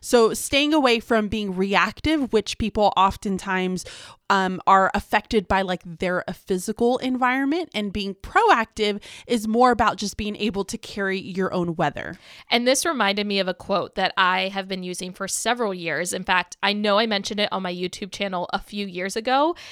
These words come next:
Speaker 2: and I remember having people go, "Oh my gosh, I've never heard that." It's just such a good analogy, and you all know I love myself a good analogy. So the analogy is basically between a thermometer and a thermostat. So if you think about it,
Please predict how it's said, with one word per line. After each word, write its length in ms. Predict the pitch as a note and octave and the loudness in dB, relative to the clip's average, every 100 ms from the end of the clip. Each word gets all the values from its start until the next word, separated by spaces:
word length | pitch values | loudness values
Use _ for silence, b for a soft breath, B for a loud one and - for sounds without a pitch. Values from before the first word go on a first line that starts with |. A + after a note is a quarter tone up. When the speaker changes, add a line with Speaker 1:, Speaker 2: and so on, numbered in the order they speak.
| B - | B 2
Speaker 2:
and 120 | A3 | 4
I 40 | |
remember 260 | A3+ A#3 A#3+ | 4 4 4
having 240 | A3+ G#3+ G#3 | 2 2 -2
people 240 | G#3 G#3 | -6 -2
go, 200 | G3+ G3 | 2 2
"Oh 100 | G#3 | 0
my 140 | G3+ G3+ | -2 0
gosh, 260 | F#3+ G3 | 0 0
I've 120 | G3 | -2
never 240 | F#3 F3 F3+ | -4 -6 -2
heard 180 | B3+ A3 | -2 0
that." 140 | E3+ | -2
It's 220 | F#3+ - | -4 -4
just 180 | A3+ - | -4 -2
such 240 | G3+ G3 | -2 0
a 60 | A#3+ | -2
good 140 | G3+ | -4
analogy, 600 | F#3+ F3 D#3+ F#3 G#3+ A3+ | -4 -2 0 -2 -4 -4
and 160 | G#3 F#3+ | -6 -6
you 100 | F#3+ | -6
all 100 | F#3+ | -4
know 340 | E3+ D#3+ F3 - | -4 -4 -6 -4
I 60 | F#3 | -4
love 260 | F3+ E3 F#3 | -2 -6 -6
myself 320 | F3+ F#3+ - | -8 -8 -8
a 60 | |
good 140 | F#3 F3+ | -8 -6
analogy. 580 | E3+ D#3 F#3 G3+ C#4+ E4 B B B B | -4 -4 -4 -4 -6 -8 B B B B
So 260 | - A#3+ A3 | 0 2 4
the 140 | A#3+ | 2
analogy 500 | A#3+ B3 D#4 - D4 | 4 4 4 0 -2
is 120 | C#4 | 0
basically 500 | - G3 - G3+ G3+ | 0 0 -2 -4 -4
between 480 | G3 G3 G3 F3+ F3+ - | -4 -6 -4 -4 -2 -4
a 80 | |
thermometer 720 | F3+ F3+ F#3 G3+ B3+ D4 D#4 D#4 - | -2 -2 2 2 2 2 2 0 -4
and 160 | G3 | -4
a 140 | F#3+ F3+ | -4 -6
thermostat. 760 | _ - F#3 E3+ - - D#3+ - _ B B B | _ -2 0 -2 -4 0 0 -2 _ B B B
So 140 | - A#3 | 0 0
if 80 | B3 | 2
you 120 | B3+ | -2
think 240 | - G#4+ | 0 0
about 300 | E4+ G#3 E3+ | 2 4 4
it, 180 | F3+ - | 2 -2